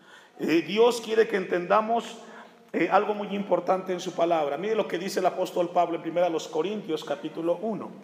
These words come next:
Vaya y búsquelo conmigo. Primera a los Corintios, capítulo uno. Entonces, iglesia son individuos, hombres y mujeres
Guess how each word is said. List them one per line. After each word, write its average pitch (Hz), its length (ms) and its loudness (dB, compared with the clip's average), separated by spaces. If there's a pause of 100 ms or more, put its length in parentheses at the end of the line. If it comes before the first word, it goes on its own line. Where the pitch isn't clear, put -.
(200)
Vaya 143 240 -4
y 147 60 -6
búsquelo 147 420 -8
conmigo. 123 320 -16 (1120)
Primera 175 440 0
a 165 100 -6
los - 80 -8
Corintios, 160 720 -12
capítulo - 500 -16
uno. 139 300 -16 (3250)
Entonces, - 840 -2 (480)
iglesia 226 760 0 (200)
son 190 300 -2
individuos, 180 760 -6 (340)
hombres 180 400 2
y 170 40 -2
mujeres 190 680 -2